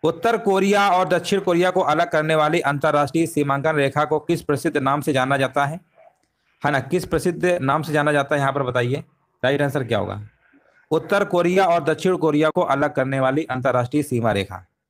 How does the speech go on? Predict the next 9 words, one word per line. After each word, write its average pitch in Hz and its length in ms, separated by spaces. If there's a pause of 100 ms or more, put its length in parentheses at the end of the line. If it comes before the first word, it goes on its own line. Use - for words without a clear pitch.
(2750)
ये 156 80
आपकी 185 400
है 202 100
अड़तीसवीं। 160 600
कौन 160 220
सी 196 160
है? 196 80
अड़तीसवीं 151 540
है, 170 160